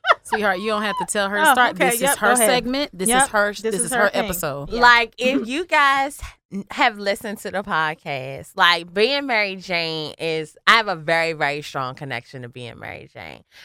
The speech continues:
Speaker 3: Not only is she a black woman, but she's a black woman in media. And outside of her career life, which is very relatable, there's been ups and downs within her life that I've been able to identify with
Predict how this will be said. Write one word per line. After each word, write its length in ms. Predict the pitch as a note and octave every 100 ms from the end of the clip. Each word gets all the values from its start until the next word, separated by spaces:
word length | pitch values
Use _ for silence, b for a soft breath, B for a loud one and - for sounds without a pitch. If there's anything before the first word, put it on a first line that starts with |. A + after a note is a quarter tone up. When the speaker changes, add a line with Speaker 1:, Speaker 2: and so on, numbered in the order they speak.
| b
Speaker 3:
Not 280 | F3 F3 -
only 920 | F3+ G3+ G3+ G3 G3 F#3+ F3+ F3 F3 -
is 260 | C#3+ D3+ D#3
she 200 | - D#3
a 60 |
black 300 | C#3 C3 C#3
woman, 260 | E3+ F#3+ G3
but 140 | E3
she's 160 | - D#3+
a 60 | D3+
black 260 | D#3 C#3+
woman 240 | D#3+ D3 C#3+
in 180 | C#3
media. 640 | D3 D#3 D3+ C3+ A2+ F2+ - b b b _
And 420 | F3 E3+ E3 D#3+ -
outside 640 | F3 F#3 - F#3+ F3 G3
of 140 | G3+
her 200 | G3 F3+
career 640 | E3 - F3 D#3 F3+ F#3+ E3+
life, 260 | C3+ C#3
which 220 | D#3+ D#3
is 200 | D#3+ D#3
very 260 | D#3 F3+ G3
relatable, 800 | F3 D3+ C#3+ C#3+ C#3+ - D3 D3
there's 320 | F3 G3+ G#3+
been 240 | _ G#3 G3
ups 300 | E3+ F#3 G#3
and 140 | G3 F3+
downs 360 | E3+ E3+ F3 F#3
within 380 | E3+ - E3+
her 280 | E3 G3+ G3
life 340 | G#3+ E3+ D#3 -
that 120 | D#3+
I've 220 | D3 D#3+ D#3+
been 200 | D#3+ D3+
able 280 | C#3+ C#3+
to 240 | D3 E3 D3
identify 580 | C#3 C#3+ C#3+ C#3 C#3+ C3+
with 300 | B2+ C3